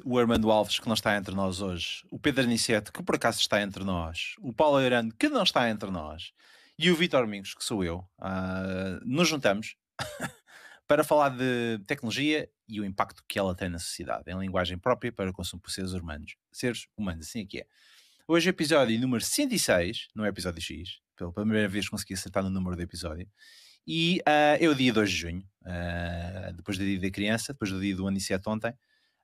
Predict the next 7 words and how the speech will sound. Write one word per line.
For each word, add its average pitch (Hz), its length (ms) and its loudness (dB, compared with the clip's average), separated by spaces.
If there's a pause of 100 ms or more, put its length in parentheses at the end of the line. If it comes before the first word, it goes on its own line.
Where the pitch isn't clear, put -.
(100)
Ahm, 120 920 2 (960)
eis 107 280 -2
que 101 400 -2
nós 101 240 0
estamos 95 240 -2
novamente 90 420 -2
aqui 90 400 -8